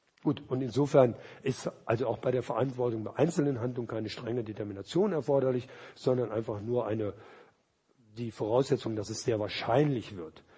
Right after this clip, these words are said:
durch die Überzeugung, die eine Person hat, dass sie diese Handlung ausführt. Aber natürlich, wenn es dadurch determiniert wird, äh,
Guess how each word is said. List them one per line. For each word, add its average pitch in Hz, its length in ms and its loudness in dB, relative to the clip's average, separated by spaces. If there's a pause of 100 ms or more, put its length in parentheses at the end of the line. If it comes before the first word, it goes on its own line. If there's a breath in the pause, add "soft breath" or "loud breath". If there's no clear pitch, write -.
(140 soft breath)
durch 113 200 -4
die - 100 -10
Überzeugung, 110 520 -4
die 107 100 -8
eine 98 140 -8
Person 98 400 -8
hat, 95 160 -10
dass 104 140 -14
sie 110 60 -10
diese 95 220 -10
Handlung 92 300 -14
ausführt. - 380 -12
Aber 160 220 10
natürlich, 139 520 2 (460 loud breath)
wenn 123 160 -2
es 117 120 -6
dadurch 113 280 -6
determiniert 104 680 -2
wird, 139 280 0 (960)
äh, 117 240 6